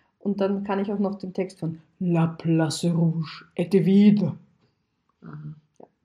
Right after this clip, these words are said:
Speaker 2: Also man braucht viel Fantasie bei dir,
Speaker 1: Bei
Speaker 2: damit man den Eindruck hat, das könnte noch Französisch
Speaker 1: Ja,
Speaker 2: sein.
Speaker 1: genau. Also ich kann gut Französisch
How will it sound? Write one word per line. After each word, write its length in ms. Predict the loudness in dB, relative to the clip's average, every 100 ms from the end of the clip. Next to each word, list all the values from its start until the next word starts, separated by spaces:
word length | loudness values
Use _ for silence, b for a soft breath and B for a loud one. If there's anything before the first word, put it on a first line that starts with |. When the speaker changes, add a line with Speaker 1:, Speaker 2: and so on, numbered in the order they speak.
| _ _ _ _ -10
Speaker 2:
Also 200 | -4 0
man 120 | 2
braucht 220 | 2 2
viel 180 | -2 -2
Fantasie 480 | -2 -4 -6 -6 -4
bei 120 | -4
dir, 260 | -2 -2 2
Speaker 1:
Bei 100 | 2
Speaker 2:
damit 320 | 4 2 2
man 440 | 0 2 2 0 -2
den 380 | -4 -4 -10 -8
Eindruck 300 | -8 -6 -4
hat, 140 | -4
das 120 | -4 -2
könnte 220 | 0 0
noch 160 | -4
Französisch 320 | -6 -6 -6 -2
Speaker 1:
Ja, 100 | 0
Speaker 2:
sein. 140 | 0 -2
Speaker 1:
genau. 160 | -6 -10
Also 160 | -4 -2
ich 60 | 0
kann 200 | 0 0
gut 180 | -2 0
Französisch 640 | 0 2 0 -2 -4